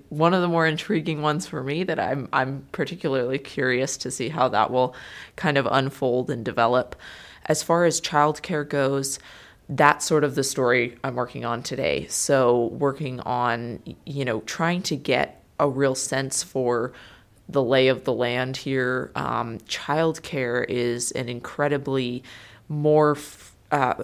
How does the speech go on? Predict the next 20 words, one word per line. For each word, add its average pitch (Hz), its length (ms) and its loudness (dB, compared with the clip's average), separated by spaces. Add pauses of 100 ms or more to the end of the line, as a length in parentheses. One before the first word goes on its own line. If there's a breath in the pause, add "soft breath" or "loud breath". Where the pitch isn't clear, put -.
it's 135 220 2
incredibly 175 520 2
more 143 320 4
fractured 127 840 0
of 107 160 0
a 123 40 0
system 123 560 -4
than 117 380 -4
K 117 260 -4
twelve 123 460 -2
districts, 123 640 -2
which 117 360 -2
all 104 540 2
have 131 280 -2
some 135 340 0
sort 131 300 0
of 120 100 -2
umbrella 110 720 0
and 113 180 -6
containment, 104 880 -8